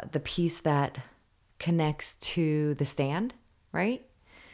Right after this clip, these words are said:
And I kept looking and looking and looking, and then finally I looked into, like, the stand on the top, and Mike just left it in there 'cause it's always there, so it would stay there. And I pulled it out,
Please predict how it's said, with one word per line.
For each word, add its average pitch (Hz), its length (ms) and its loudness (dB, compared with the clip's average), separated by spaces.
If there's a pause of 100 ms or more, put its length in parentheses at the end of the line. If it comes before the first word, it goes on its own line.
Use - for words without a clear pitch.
(380)
And 147 480 4
I 151 40 -2
kept 147 280 -4
looking 143 460 0
and 147 140 0
looking 131 360 -2
and 131 180 0
looking, 127 540 -4 (100)
and 143 120 0
then 139 120 0
finally 160 420 -2
I 135 120 0
looked 143 420 -4
into, 156 340 -2
like, 139 240 -4
the 135 100 -2
stand 143 500 -4 (180)
on 156 140 0
the 139 100 2
top, 143 420 -8 (560)
and 156 140 -2
Mike 156 160 -4
just 160 220 -6
left 160 240 -4
it 151 80 0
in 147 140 0
there 147 360 -2 (140)
'cause 143 140 -4
it's 127 180 -8
always 143 260 -2
there, 151 440 -4 (580)
so 156 180 0
it 139 40 0
would 131 140 -4
stay 190 220 -4
there. 147 360 -4
And 151 100 -4
I 131 80 -2
pulled 170 340 -6
it 220 140 -6
out, 196 240 -6